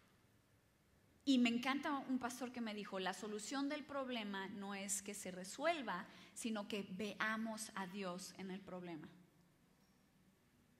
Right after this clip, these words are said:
Que tú en cada circunstancia que pases en tu vida, veas a Dios moverse, porque lo está haciendo.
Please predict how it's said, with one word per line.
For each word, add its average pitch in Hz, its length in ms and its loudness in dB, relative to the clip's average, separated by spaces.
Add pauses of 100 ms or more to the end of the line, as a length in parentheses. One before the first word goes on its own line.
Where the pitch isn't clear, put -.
(580)
Que 202 140 0
tú 302 460 0
en 226 280 0
cada 302 300 6
circunstancia 240 1300 0
que 196 120 -4
pases 247 460 0
en 226 140 -4
tu 226 180 -6
vida, 190 340 -4 (680)
veas 202 800 8
a 202 120 4
Dios 175 480 -4 (120)
moverse, 190 720 -2
porque 226 280 4
lo 233 100 8
está 247 200 10
haciendo. 349 440 8